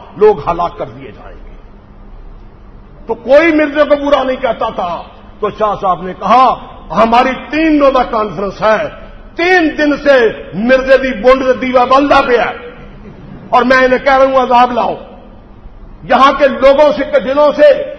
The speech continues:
میں مر-، اس بات کا خوف نکال رہا ہوں کہ دیکھو ہم اس کے ساتھ کیا سلوک کر رہے ہیں، عذاب کوئی نہیں آ رہا۔" یہ شاہ جی نے خوف نکالا، "مرزا صاحب، مرزا صاحب۔"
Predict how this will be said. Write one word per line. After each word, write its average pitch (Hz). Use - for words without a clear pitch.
میں 247
مر-، 262
اس 294
بات 254
کا 302
خوف 349
نکال 320
رہا 294
ہوں 262
کہ -
دیکھو 269
ہم 247
اس 233
کے 240
ساتھ 220
کیا 233
سلوک 220
کر -
رہے 196
ہیں، 185
عذاب 165
کوئی 143
نہیں 214
آ 226
رہا۔" 494
یہ 190
شاہ 180
جی 196
نے 208
خوف 247
نکالا، 139
"مرزا 160
صاحب، 180
مرزا 156
صاحب۔" 139